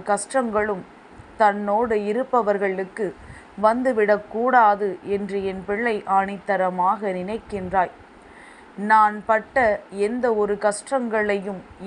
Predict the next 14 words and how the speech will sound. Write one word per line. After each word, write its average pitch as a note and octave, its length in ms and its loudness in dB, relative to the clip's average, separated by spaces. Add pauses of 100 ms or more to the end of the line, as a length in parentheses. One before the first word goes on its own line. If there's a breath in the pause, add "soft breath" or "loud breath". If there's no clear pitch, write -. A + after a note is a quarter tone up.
என்னுடைய G#3 600 0
வருங்கால F#3 680 2 (100)
சந்ததிகள் G3 680 -4
பட்டுவிடக்கூடாது. F#3+ 1120 0 (840 loud breath)
எதுவாக A#3 540 4 (180)
இருந்தாலும் A#3 680 2 (340)
என்னோடு A#3 480 0 (180)
முடிந்துவிட G#3 680 -2
வேண்டும் G#3+ 440 -2 (120)
என்றும் G3+ 300 -4 (160)
என் F#3+ 200 -4
பிள்ளை G#3+ 280 -2 (160)
நீ F3+ 100 -12 (120)
நினைக்கின்றாய். F#3 680 -4